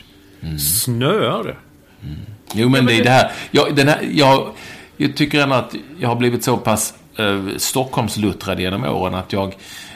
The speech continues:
Speaker 1: jag vet om att när det kommer en liten vår så
Speaker 2: Ja.
Speaker 1: får man, kommer det alltid ett hugg i ryggen lite
Speaker 2: Ja,
Speaker 1: senare.
Speaker 2: man får det i
Speaker 1: Så att
Speaker 2: nacken
Speaker 1: jag är liksom
Speaker 2: sen.
Speaker 1: beredd, jag har varit beredd på det.
Speaker 2: Mm. Nej, det är inte jag. Jag sitter och tittar ut över, eh, palmer, eh,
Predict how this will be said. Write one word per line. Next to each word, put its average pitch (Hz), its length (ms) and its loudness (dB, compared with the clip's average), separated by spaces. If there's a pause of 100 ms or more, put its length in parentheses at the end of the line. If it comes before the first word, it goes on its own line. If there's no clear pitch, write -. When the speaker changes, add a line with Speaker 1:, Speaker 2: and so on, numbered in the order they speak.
(120)
Speaker 1:
jag 208 120 2
vet 170 500 -2
om 107 280 0
att 92 160 -4
när 104 160 0
det 107 60 -4
kommer 101 500 -2
en 98 120 0
liten 113 400 0
vår 98 380 -2 (400)
så - 200 -8
Speaker 2:
Ja. 82 60 -8
Speaker 1:
får 98 140 -2
man, 95 300 -4
kommer 95 240 -2
det - 160 -2
alltid 107 560 -2 (140)
ett - 160 -6
hugg 95 300 0
i 92 100 -2
ryggen 92 340 -4
lite 82 140 -10
Speaker 2:
Ja, 87 40 -12
Speaker 1:
senare. 90 360 -6 (100)
Speaker 2:
man 95 120 -10
får 104 280 -6
det 101 80 -4
i 95 120 -2
Speaker 1:
Så 98 60 -4
att 101 60 -2
Speaker 2:
nacken 104 180 -2
Speaker 1:
jag 117 80 2
är 113 40 0
liksom 110 260 -2
Speaker 2:
sen. 113 120 -2
Speaker 1:
beredd, - 160 -4
jag 107 60 0
har 107 40 0
varit 107 160 -2
beredd 120 300 -6
på - 140 -10
det. - 60 -10
Speaker 2:
Mm. 82 180 -10 (920)
Nej, 131 320 0
det 123 80 0
är 117 120 2
inte 147 140 -2
jag. 127 220 2
Jag 101 180 -2
sitter 143 260 -6
och 131 100 -6
tittar 139 320 -4
ut 123 220 -2
över, 107 680 -8
eh, 104 60 -10 (120)
palmer, 139 920 -6 (400)
eh, - 80 -8